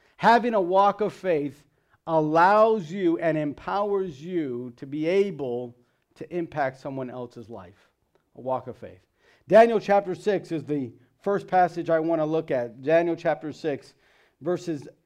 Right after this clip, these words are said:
ten and eleven. You know that Daniel, if you don't know the story, was a, a, a teenager really when he was driven away from his home, uh,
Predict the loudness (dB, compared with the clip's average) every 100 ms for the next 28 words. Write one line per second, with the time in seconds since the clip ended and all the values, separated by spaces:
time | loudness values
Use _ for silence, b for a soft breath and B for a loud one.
0 | _ 0 2 2 0 -4 -2 0 2 2
1 | 0 -6 -10 -18 _ _ _ _ _ _
2 | _ _ _ _ _ -20 _ _ _ _
3 | 0 2 2 0 -6 0 4 6 6 4
4 | 2 0 -2 -8 -10 -4 0 0 2 2
5 | 0 -2 2 4 4 2 2 2 2 0
6 | -4 -6 -6 -8 -6 -4 0 0 0 0
7 | 2 2 0 0 0 0 -2 -8 -20 -6
8 | -2 -2 0 0 2 2 0 -6 -6 -8
9 | -8 -16 _ -4 0 0 -2 -10 _ _
10 | -10 -8